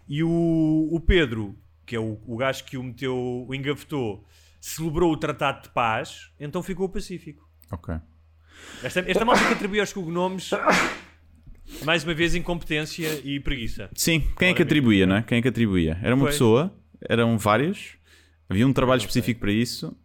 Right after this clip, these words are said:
Speaker 2: era o tipo o que ficava no povo, na boca do povo e depois, eh, a alcunha mais, eh, que se dizia mais ficava.
Speaker 1: Não, um rei, os reis nesta altura não deviam deixar isso por mãos alheias, não é?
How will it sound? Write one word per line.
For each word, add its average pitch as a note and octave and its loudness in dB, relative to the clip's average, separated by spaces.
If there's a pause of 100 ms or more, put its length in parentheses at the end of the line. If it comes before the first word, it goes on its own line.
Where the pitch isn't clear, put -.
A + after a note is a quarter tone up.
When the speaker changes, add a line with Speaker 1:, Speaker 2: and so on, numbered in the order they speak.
Speaker 2:
era G2 2
o G#2 -4
tipo - -8
o - -10
que - -12
ficava A#2 2
no A2 0
povo, A2+ 2
na G#2+ 2
boca A2 0
do G#2 -2
povo A2 0
e G2 -4
depois, F#2+ -8 (560)
eh, D#2+ -8
a D#2+ -4
alcunha F2+ -2
mais, E2+ -4
eh, D#2 -8 (420)
que - -20
se - -16
dizia F2 -2
mais F2 -4
ficava. A2+ -6
Speaker 1:
Não, G2+ -8
um C3+ -6
rei, C3 0
os B2+ -6
reis B2 -2
nesta C3 -6
altura B2+ -4
não C3+ -6
deviam B2+ -6
deixar C3 -2
isso B2 -8
por - -4
mãos A#2 -4
alheias, G2 -6
não E2 -20
é? D#2 -20